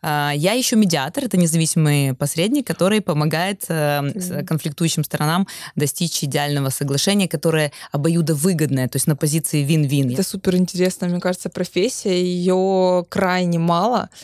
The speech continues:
Speaker 1: Её не хватает.
Speaker 2: И мне интересно, насколько она вообще актуальна у нас.
Speaker 1: Она актуальна на, э, тысячу процентов, а вот используется очень-очень с большим скрипом. У нас ментальность,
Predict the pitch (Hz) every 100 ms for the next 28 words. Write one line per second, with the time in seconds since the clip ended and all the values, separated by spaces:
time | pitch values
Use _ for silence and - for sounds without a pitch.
0 | - 160 160 - 202 196 196 196 196 196
1 | 202 208 208 202 208 - 202 196 - 190
2 | 185 190 - 180 - 170 165 170 170 180
3 | 180 190 190 196 - 220 214 202 180 180
4 | 175 170 - 156 151 - 277 - 180 -
5 | 143 - 127 - - - 151 160 165 -
6 | 214 180 160 - - 175 170 160 147 139
7 | 147 147 143 147 147 - 190 262 226 190
8 | - - - 175 170 - 180 180 - 156
9 | 135 131 - -